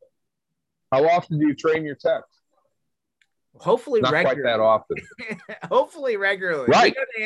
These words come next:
Speaker 2: answer's
Speaker 1: So the
Speaker 2: not
Speaker 1: same thing, but that's part of your value.
Speaker 2: Yeah.
Speaker 1: That's part of the value. So don't,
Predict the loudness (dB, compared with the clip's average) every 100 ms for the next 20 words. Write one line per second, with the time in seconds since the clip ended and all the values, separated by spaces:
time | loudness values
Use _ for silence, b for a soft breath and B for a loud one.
0 | -10 -10 0 2 4 4 4 4 2 2
1 | 0 0 0 -2 0 2 2 0 0 0
2 | 0 -2 -4 _ _ _ _ _ -20 -4
3 | -4 -2 0 0 0 0 0 -2 -4 -4
4 | -4 -4